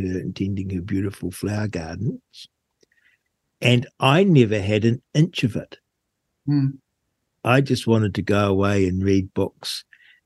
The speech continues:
Speaker 1: and I took no interest in it. And my parents would try and get me to do a little work when I was a boy growing up in the garden, and I resented every minute of it.
Speaker 2: <laughs>
Speaker 1: And, um, they both passed away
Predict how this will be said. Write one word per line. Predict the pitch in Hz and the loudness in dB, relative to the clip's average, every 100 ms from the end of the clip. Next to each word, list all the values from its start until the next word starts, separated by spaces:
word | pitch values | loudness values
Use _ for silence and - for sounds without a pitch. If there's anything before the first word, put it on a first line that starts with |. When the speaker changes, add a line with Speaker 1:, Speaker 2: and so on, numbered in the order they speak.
| - | -4
Speaker 1:
and | 117 104 | -2 0
I | 101 | 0
took | - 110 117 | 0 0 2
no | 117 127 - | 4 4 2
interest | 117 101 101 98 - | -2 -4 -2 -4 -4
in | 87 95 | -6 -4
it. | - _ _ - | -6 _ _ -6
And | 107 104 | -2 0
my | 101 | -2
parents | 107 120 120 120 - | 0 4 4 2 -6
would | 104 98 | -6 -6
try | - 104 101 | -2 0 0
and | 98 | 0
get | 107 - | -2 -2
me | 101 98 | -4 -4
to | - | -6
do | 95 110 104 | -4 0 2
a | 101 | 2
little | 98 98 95 | 0 0 -2
work | 95 104 104 | 0 0 0
when | 101 98 | -4 -4
I | |
was | 92 92 | -4 -8
a | |
boy | 90 98 101 | -4 -2 0
growing | 101 95 98 | -2 -4 -4
up | 98 - | -6 -6
in | 98 | -6
the | 92 | -4
garden, | 95 90 92 120 | -6 -6 -6 -8
and | 107 101 | -4 -4
I | |
resented | 101 101 101 113 117 113 104 | -2 -2 0 2 2 2 -2
every | 98 92 | -2 -2
minute | 92 101 110 123 | -2 -2 -2 0
of | 143 | 0
it. | 247 _ _ _ _ _ _ _ _ - 147 - | 0 _ _ _ _ _ _ _ _ -12 -12 -8
Speaker 2:
<laughs> | 113 - - - - | -8 -6 -8 -4 0
Speaker 1:
And, | 143 139 139 131 - | 2 4 2 0 0
um, | 139 135 131 131 143 - | 0 2 2 2 -2 0
they | 127 | 0
both | 117 135 185 196 | 2 4 4 2
passed | 139 131 110 - | 0 2 0 -4
away | 101 95 87 - 110 185 | -4 -2 -2 -4 -4 -4